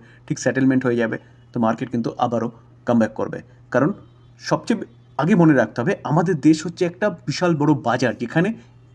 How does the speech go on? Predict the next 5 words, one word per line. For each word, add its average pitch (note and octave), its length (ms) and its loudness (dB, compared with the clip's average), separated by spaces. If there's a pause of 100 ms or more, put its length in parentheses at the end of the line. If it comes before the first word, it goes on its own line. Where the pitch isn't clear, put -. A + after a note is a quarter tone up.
দেড়শো E3+ 380 4 (400)
কোটি D#3 220 2
মানুষ A#2+ 380 -2 (520)
বসবাস B2+ 360 0
করে। - 220 -8